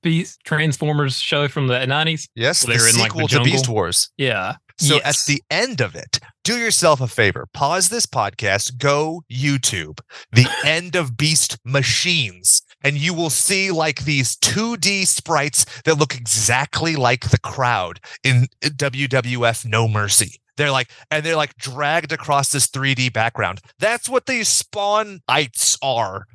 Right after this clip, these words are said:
Speaker 2: and it's bad, and they
Speaker 1: Yeah.
Speaker 2: should feel bad. It's like watching fucking Lemmings, but worse.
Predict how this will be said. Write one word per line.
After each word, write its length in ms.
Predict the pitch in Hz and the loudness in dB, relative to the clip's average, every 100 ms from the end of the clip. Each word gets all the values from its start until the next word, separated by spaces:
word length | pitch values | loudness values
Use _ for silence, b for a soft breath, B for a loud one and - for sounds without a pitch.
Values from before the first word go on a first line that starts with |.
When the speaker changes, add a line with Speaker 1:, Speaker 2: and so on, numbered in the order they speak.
| - | -4
Speaker 2:
and 160 | 160 180 | -2 0
it's 220 | 175 127 | -2 -6
bad, 680 | 113 156 160 131 98 90 104 | -6 -2 -2 -2 -4 -6 -8
and 100 | - | 0
they 80 | 180 | 2
Speaker 1:
Yeah. 80 | 143 | 2
Speaker 2:
should 100 | - - - | 0 -4 -4
feel 260 | 180 151 | 0 0
bad. 360 | 120 123 110 101 | 0 -2 0 0
It's 100 | 156 | -2
like 140 | 185 | -2
watching 360 | 196 175 180 147 | -2 -2 -2 -6
fucking 380 | - 135 156 131 | -4 -2 -2 -4
Lemmings, 640 | 123 135 151 139 101 101 | -2 2 0 -2 -8 -6
but 160 | - 127 110 98 | -2 -2 -4 -4
worse. 500 | 117 127 98 90 | 2 2 2 0